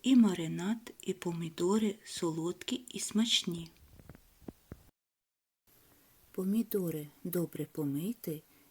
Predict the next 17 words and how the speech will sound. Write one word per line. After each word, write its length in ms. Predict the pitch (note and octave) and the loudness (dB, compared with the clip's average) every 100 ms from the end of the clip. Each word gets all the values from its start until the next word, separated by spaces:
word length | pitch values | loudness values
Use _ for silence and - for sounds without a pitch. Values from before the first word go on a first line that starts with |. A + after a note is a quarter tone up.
| _ | _
і 100 | D#3+ | -6
дати 340 | D#3+ D#3+ E3 | -4 -4 -4
стекти 680 | D3+ - D3 - - E3+ G#3 - - | -10 -6 -8 -8 -10 -6 -6 -8 -10
в 60 | |
воді. 500 | E3 F3+ F3+ - C#3 B2+ _ _ _ _ _ _ _ _ _ _ - _ _ _ - - - - _ _ - | -4 -4 -4 -12 -14 -16 _ _ _ _ _ _ _ _ _ _ -20 _ _ _ -20 -20 -20 -20 _ _ -14
Завжди 540 | G3 F#3 F3 - D4+ - | -8 -6 -6 -2 -2 -2
беру 440 | F#3 D#3 E3 A#3 - _ | -4 -4 -4 -6 -8 _
тугенькі 560 | B3 G#3+ F#3+ D3+ - | -4 -2 -2 -4 -6
помідори, 720 | E3 E3 D#3 D3+ - C#3+ C#3+ - _ - - | -8 -8 -8 -8 -10 -12 -14 -18 _ -20 -20
сливки 680 | - - F3 G#3 A#3 - A3 - - - | -14 -6 -2 0 -2 -6 -10 -10 -20 -10
або 260 | E3 F#3 | -4 -4
просто 400 | F#3 D4+ D4 A3+ | -2 -2 -2 0
невеликі 580 | F#3 E3+ E3+ G3 A#3+ B3+ | 0 0 -2 -2 -2 -2
за 160 | A3 F#3+ | -2 -2
розміром 560 | F3 F3+ F3+ F3+ F#3 | -2 -4 -6 -6 -8
плоди. 600 | F3 F#3+ G3 - D3+ C#3 - _ _ _ _ _ _ _ - - _ _ _ _ _ _ _ _ _ _ _ _ _ _ _ _ _ | -6 -4 -4 -4 -10 -10 -16 _ _ _ _ _ _ _ -20 -20 _ _ _ _ _ _ _ _ _ _ _ _ _ _ _ _ _
Плодоніжки 880 | - F3+ F#3+ G#3 A3+ C#4 - E3 | -4 -2 0 4 6 6 4 -8